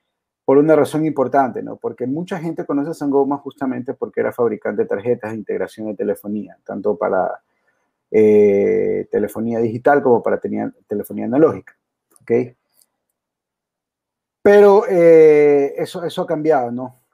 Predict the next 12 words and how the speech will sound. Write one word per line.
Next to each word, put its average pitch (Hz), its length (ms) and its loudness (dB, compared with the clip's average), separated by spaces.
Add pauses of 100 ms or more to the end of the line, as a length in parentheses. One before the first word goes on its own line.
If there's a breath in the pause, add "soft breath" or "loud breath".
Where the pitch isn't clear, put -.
Eh, 123 280 -6
radicalmente 143 760 -6
a 135 60 -8
partir 127 380 -8
de, 123 220 -4
del 113 180 -8
año 117 240 -8
dos 107 120 -14
mil 117 180 -10
diez, 104 320 -16
¿no? 101 180 -20
Pero 151 300 6